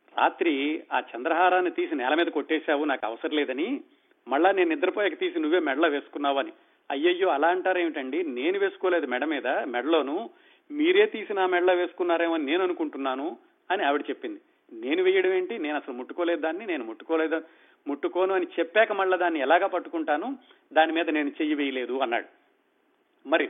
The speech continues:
మీరు పెట్టుకుండాను, నేను పెట్టుకోకుండా నా మెడలోకి ఎలా వచ్చిందో, సర్లేండి, అయిందేదో అయిపోయింది, మొత్తానికి మీరు వేయలేదు, నేను వేసుకోలేదు, ఈ చంద్రహారం వల్ల ఇన్ని బాధలు వస్తాయి అనుకుంటే కనుక దీన్ని తీసే శుభ్రంగా పెట్టిలో పెడతాను నేను" అని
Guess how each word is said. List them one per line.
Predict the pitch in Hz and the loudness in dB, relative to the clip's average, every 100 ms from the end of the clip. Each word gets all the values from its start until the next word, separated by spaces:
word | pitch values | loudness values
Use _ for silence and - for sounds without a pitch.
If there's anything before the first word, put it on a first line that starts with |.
| 107 | -8
మీరు | 98 117 143 180 | -8 -4 0 0
పెట్టుకుండాను, | 185 170 170 160 156 180 | 0 -6 -4 0 2 0
నేను | 143 123 180 | -4 -2 -2
పెట్టుకోకుండా | 185 160 - 156 160 170 | -2 -4 -4 -6 -2 0
నా | 156 | 0
మెడలోకి | 131 120 143 160 | -2 -4 -4 -2
ఎలా | 139 143 | 0 0
వచ్చిందో, | 139 - 135 165 - - - - - | 0 -6 -6 -6 -8 -20 -20 -20 0
సర్లేండి, | 175 196 208 185 | 2 4 2 4
అయిందేదో | 175 190 185 175 | 4 4 4 4
అయిపోయింది, | 160 180 175 185 | 2 2 0 0
మొత్తానికి | 156 147 170 170 160 123 - _ _ - | -2 0 0 -2 -6 -10 -12 _ _ -2
మీరు | 147 143 | 0 2
వేయలేదు, | 147 165 175 202 | 2 2 0 -2
నేను | 185 143 175 165 | -2 0 0 2
వేసుకోలేదు, | 160 - 160 143 139 233 127 - _ _ 156 | 0 0 0 0 -2 -4 -6 -14 _ _ -10
ఈ | 143 135 | -8 -6
చంద్రహారం | 127 147 165 160 151 | -2 4 4 4 2
వల్ల | 151 | 2
ఇన్ని | 147 117 143 170 | 2 0 -2 0
బాధలు | 147 147 156 | 4 4 4
వస్తాయి | 147 - 147 | -2 -2 -4
అనుకుంటే | 139 139 135 131 | -4 -6 -4 -4
కనుక | 135 139 | -4 -6
దీన్ని | 127 123 | -6 -6
తీసే | 160 165 175 | -6 -4 -4
శుభ్రంగా | - 131 139 147 | -4 -6 -4 -4
పెట్టిలో | - 143 147 214 | -2 -4 0 2
పెడతాను | 139 123 147 131 | 2 0 -2 -2
నేను" | 120 156 247 - - _ - | -2 -4 -6 -8 -20 _ -10
అని | 139 | -8